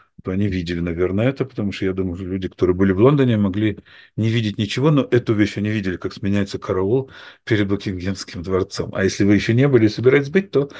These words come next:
подойдите часиков в двенадцать, э, туда и посмотрите, как почетный караул сменяется. И представьте себе, что все эти солдаты были бы, скажем, одеты,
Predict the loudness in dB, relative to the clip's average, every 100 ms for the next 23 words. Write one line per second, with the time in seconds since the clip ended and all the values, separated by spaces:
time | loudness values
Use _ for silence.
0 | -18 -10 0 2 2 0 0 0 -2 -2
1 | -10 -4 -2 0 -2 -4 -8 -10 _ -20
2 | -20 -20 -20 _ _ -8 -6 -4 2 4
3 | 4 0 -2 0 0 0 0 -2 -2 -4
4 | -2 -2 -4 -2 0 0 -4 -6 -2 -2
5 | -4 -6 -8 -10 -20 _ _ _ _ -8
6 | -4 0 4 4 4 0 4 2 2 -2
7 | 0 0 0 -2 0 2 2 0 -2 -2
8 | -4 -6 -2 -2 0 -2 -2 -2 -4 -4
9 | -4 -6